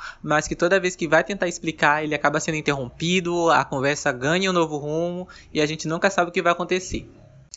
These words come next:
com o que aconteceu com o olho dele. Isso acabou até virando uma piada, porque muitos fãs criaram bastante teoria, especularam bastante coisa, e na hora era só uma piada mesmo, era só um,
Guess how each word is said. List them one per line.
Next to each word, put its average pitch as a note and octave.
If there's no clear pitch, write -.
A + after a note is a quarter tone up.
com E3+
o F3
que -
aconteceu E3
com -
o F3+
olho D3+
dele. A2
Isso D3
acabou D3+
até D#3
virando D#3+
uma D#3
piada, D3+
porque D3
muitos D#3+
fãs C#3+
criaram C#3
bastante C#3
teoria, C#3+
especularam C#3
bastante C3+
coisa, D#3+
e D3+
na C#3+
hora D3+
era C#3+
só D#3
uma D#3
piada C#3+
mesmo, C#3+
era C#3
só D3+
um, D#3